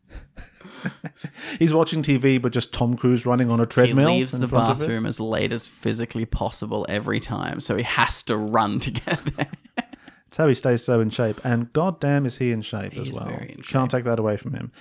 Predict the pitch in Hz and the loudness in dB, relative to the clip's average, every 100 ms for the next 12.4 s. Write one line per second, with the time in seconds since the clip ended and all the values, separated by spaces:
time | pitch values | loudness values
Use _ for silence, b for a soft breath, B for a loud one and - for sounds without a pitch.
0 | B B 135 131 131 131 131 143 143 135 | B B 0 2 0 2 6 6 6 4
1 | 131 120 120 - 123 117 117 113 113 110 | 2 0 -2 0 0 2 2 2 2 2
2 | 113 113 107 107 110 - 117 - 113 - | 2 2 0 -2 -4 -4 -6 -4 -6 -2
3 | 113 117 151 170 - - 110 - - 110 | 0 0 -2 -4 -10 -8 -8 -8 -10 -8
4 | 101 95 95 110 113 107 - 107 - 98 | -8 -6 -8 -8 -8 -10 -10 -12 -10 -10
5 | 98 - B B - 104 98 98 110 101 | -10 -12 B B -6 -4 -2 -2 -2 -4
6 | 95 101 107 - b b b b b b | -6 -8 -10 -14 b b b b b b
7 | 143 143 143 147 143 139 - 120 120 120 | 2 4 2 2 0 -2 -6 -8 -6 -8
8 | 117 120 120 117 113 113 113 123 123 120 | -10 -10 -10 -10 -10 -12 -12 -14 -14 -16
9 | 123 117 113 101 101 107 110 110 107 110 | -8 -6 -4 -4 -2 0 0 -2 0 0
10 | 113 113 113 110 - 110 110 - 107 107 | 2 2 0 -2 -4 -6 -6 -4 -4 -4
11 | 95 90 87 95 110 107 110 117 - 110 | -8 -8 -10 -10 -8 -8 -8 -12 -12 -12
12 | - - - | -12 -12 -14